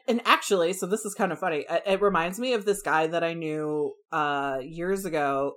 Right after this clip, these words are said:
uh, when I was working at a bank. He would come in. He was one of the customers. And he was just like, "Oh, yeah, I bought this really old Jaguar. This guy was selling it. He needed to get rid of it. I bought it for a thousand dollars." And I'm like,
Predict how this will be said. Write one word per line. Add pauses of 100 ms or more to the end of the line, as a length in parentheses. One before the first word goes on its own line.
uh,
when
I
was
working
at
a
bank.
He
would
come
in.
He
was
one
of
the (180)
customers. (340)
And
he
was
just
like,
"Oh,
yeah,
I
bought
this
really
old
Jaguar.
This
guy
was
selling
it.
He
needed
to
get
rid
of
it.
I
bought
it
for
a
thousand
dollars."
And
I'm
like,